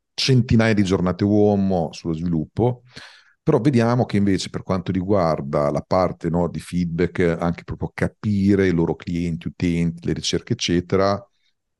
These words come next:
ben di interviste, cioè dedichiamo cinquanta ore, cioè, c'è una sproporzione gigantesca, ecco, cioè, questo lo dico anche perché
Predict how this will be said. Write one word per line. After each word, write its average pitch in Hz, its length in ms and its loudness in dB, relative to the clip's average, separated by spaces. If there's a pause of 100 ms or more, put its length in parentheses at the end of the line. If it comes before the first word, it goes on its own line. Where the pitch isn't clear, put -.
(1040)
ben 98 220 -2
di 85 80 -2
interviste, 78 600 -2
cioè - 180 -6
dedichiamo 90 460 -2
cinquanta 90 640 0
ore, 76 460 2
cioè, 73 240 -6
c'è - 140 -6
una 82 100 0
sproporzione 87 560 -2
gigantesca, 78 840 -2
ecco, 78 160 -4
cioè, 73 200 -4
questo 92 260 -2
lo 85 140 0
dico 98 220 -2
anche - 160 -4
perché 82 460 -4